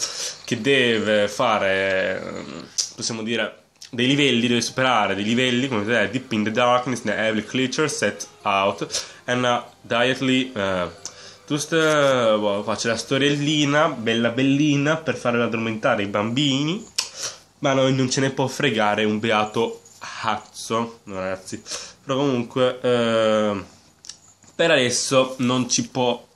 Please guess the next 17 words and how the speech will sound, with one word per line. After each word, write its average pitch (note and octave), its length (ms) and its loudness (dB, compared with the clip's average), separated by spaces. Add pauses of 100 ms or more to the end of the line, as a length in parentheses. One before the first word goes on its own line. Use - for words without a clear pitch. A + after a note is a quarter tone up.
(300)
importare. A2 720 0
Forse C#3+ 280 0
più E3+ 100 2
avanti A2+ 460 2 (320)
vi A#2 80 -6
farò A2+ 440 2
vedere G#2+ 520 2
tutto - 340 -8
il G2+ 120 0
video, - 320 -14
tutto - 280 -12
il G2 100 -6
video, F2 300 -12
ragazzi. F2 560 -6 (600)
Allora, C#3+ 800 4 (320)
ci A#3 160 2
sono F3+ 460 2